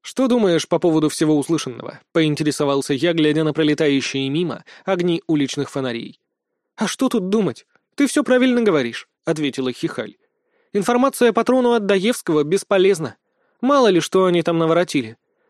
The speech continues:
К тому же я не слышала, чтобы профессор упоминал о самом ритуале. Скорее всего, просто порезал палец. Капля крови запустила сам механизм, но без соблюдения ритуала никакого призыва не будет.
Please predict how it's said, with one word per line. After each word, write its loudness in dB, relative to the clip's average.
К -8
тому 2
же 4
я 2
не 0
слышала, 0
чтобы -2
профессор -4
упоминал 0
о 0
самом 0
ритуале. 0
Скорее 0
всего, 0
просто 0
порезал 2
палец. -8
Капля 0
крови 2
запустила 0
сам -2
механизм, -2
но 0
без 0
соблюдения 0
ритуала 4
никакого 2
призыва 2
не 0
будет. -4